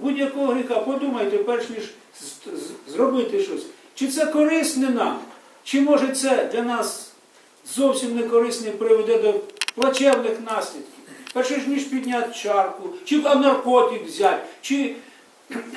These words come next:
ще щось. Ви десь подумайте, які наслідки будуть.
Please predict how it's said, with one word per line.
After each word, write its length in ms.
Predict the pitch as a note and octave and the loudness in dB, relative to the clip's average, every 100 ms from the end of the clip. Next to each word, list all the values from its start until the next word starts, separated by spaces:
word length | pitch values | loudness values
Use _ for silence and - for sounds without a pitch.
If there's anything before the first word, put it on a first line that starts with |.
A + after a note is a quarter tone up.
| - - | -16 -16
ще 260 | - G3+ G3 | -12 -8 -8
щось. 300 | F3+ D#3+ - - _ _ _ _ _ _ C4 D4 - - - _ _ _ C#3+ | -8 -16 -20 -20 _ _ _ _ _ _ -12 -12 -12 -18 -20 _ _ _ -18
Ви 80 | D#3+ F#3 | -14 -10
десь 280 | F#3 - - - - | -10 -12 -14 -18 -6
подумайте, 560 | B3 D#4 D#4+ C4+ A3+ G3+ | -2 2 2 2 0 -4
які 280 | A3 D4+ | -6 -4
наслідки 520 | C#4 D4 - - - E3+ | -4 -4 -6 -12 -14 -14
будуть. 300 | D3+ C#3 | -12 -16